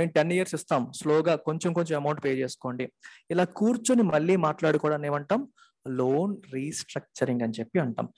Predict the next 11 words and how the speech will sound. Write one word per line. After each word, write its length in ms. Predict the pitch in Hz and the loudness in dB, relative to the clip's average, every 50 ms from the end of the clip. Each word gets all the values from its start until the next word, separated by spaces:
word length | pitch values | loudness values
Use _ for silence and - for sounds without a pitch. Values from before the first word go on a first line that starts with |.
| - - - - - | -18 -18 -2 0 2
ఒకసారి 420 | 147 - - - - 226 240 247 | 2 4 2 2 4 4 6 6
రీస్ట్రక్చర్ 720 | 196 - 160 208 214 - - 247 220 220 226 - 220 202 - - | 6 6 6 6 6 6 4 4 4 4 4 4 4 4 4 4
చేస్తే 320 | 170 175 175 - - 156 135 139 165 | 4 4 4 4 4 4 4 4 2
దాన్ని 360 | 156 - 151 151 160 170 180 151 143 | 2 0 0 2 2 2 0 0 0
ఎన్పిఏ 360 | 147 160 156 - 180 175 170 160 151 | -2 -2 -2 -2 0 2 2 2 0
అని 100 | 143 139 | 0 -4
చెప్పి 140 | 127 - 202 | -4 -2 0
మనం 180 | 202 165 135 123 | 0 0 0 0
అనకూడదు, 340 | 131 135 - 127 117 110 - - _ _ _ _ _ _ _ _ _ _ _ _ _ _ _ _ _ - | -2 -2 0 -2 -2 -2 -6 -14 _ _ _ _ _ _ _ _ _ _ _ _ _ _ _ _ _ -6
ఎందుకంటే 300 | 170 175 180 180 202 196 180 | -4 -2 0 0 0 2 2
లీ-, 160 | 185 202 | 2 2